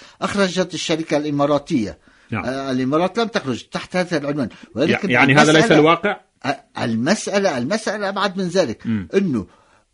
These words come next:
Speaker 1: هناك عدة شركات تتصارع غير الإمارات. يعني نحن بالنسبة لنا الواضح أنه الإمارات كانت لا، لا، آه، واحدة على،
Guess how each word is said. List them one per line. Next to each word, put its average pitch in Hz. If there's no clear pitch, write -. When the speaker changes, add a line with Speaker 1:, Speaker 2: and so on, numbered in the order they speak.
Speaker 1:
هناك 175
عدة 190
شركات 196
تتصارع 190
غير 196
الإمارات. 180
يعني 156
نحن 185
بالنسبة 160
لنا 208
الواضح 180
أنه 165
الإمارات 156
كانت 180
لا، 190
لا، 156
آه، 139
واحدة 175
على، 143